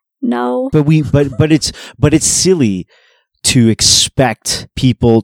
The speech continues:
Speaker 2: to not be mean. You've seen it. I've seen it. I've done it.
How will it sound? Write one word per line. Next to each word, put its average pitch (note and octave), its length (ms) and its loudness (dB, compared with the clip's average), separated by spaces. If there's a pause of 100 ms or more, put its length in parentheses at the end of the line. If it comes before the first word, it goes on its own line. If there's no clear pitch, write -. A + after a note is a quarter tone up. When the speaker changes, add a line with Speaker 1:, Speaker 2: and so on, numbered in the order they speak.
Speaker 2:
to A#2 160 0
not G#2+ 420 2
be G2+ 160 -4
mean. D#2+ 380 -6 (120)
You've G#2 440 2
seen A3 320 0
it. A3+ 140 0 (120)
I've G2 380 0
seen F#3+ 360 0
it. A3 140 2 (720)
I've F#2+ 420 0
done A2 280 0
it. G3 200 2